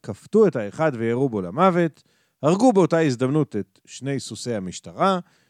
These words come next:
ואילו את השוטר השני הם שחררו כדי לספר בבית מה קרה. זה היה אקט של השפלה שהבריטים התקשו להשתחרר ממנו. ברם!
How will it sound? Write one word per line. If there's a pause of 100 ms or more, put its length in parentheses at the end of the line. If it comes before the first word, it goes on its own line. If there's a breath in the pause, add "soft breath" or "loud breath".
(220)
ואילו
את
השוטר
השני
הם
שחררו
כדי
לספר
בבית
מה
קרה. (2250 soft breath)
זה
היה
אקט
של
השפלה
שהבריטים (140)
התקשו
להשתחרר
ממנו. (1500)
ברם!